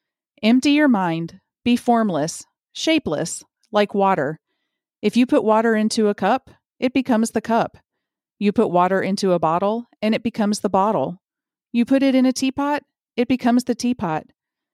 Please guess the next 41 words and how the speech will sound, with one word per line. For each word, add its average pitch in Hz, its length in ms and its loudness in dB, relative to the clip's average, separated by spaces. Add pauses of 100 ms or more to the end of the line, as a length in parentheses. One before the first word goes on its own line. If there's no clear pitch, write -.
(280)
Now, 208 300 2
water 202 340 2
can 262 220 0
flow, 170 640 0
or 196 220 2
it - 80 -8
can 226 140 0
crash. 156 580 -4 (360)
Be 233 120 2
water, 170 340 2
my 156 160 -4
friend." 156 480 -6 (880)
You 254 120 2
see, 320 180 2
when 277 180 2
Bruce 294 360 0
Lee 220 120 0
was 220 200 -2
training 185 340 -4
with 175 100 -2
his 180 160 -4
martial 165 360 -4
arts 160 200 -4
master, 220 480 -4 (320)
he 277 140 0
would 311 160 0
practice 233 460 0
punching 220 420 -2
water, 175 540 -4 (160)
and 202 160 0
he 233 80 4
realized 226 420 2
that - 140 -4
no 208 100 0
matter 214 240 0
how 220 240 2
hard 254 180 -2
he 226 120 -4
struck - 320 -4
the 247 100 -2
water, 262 420 -2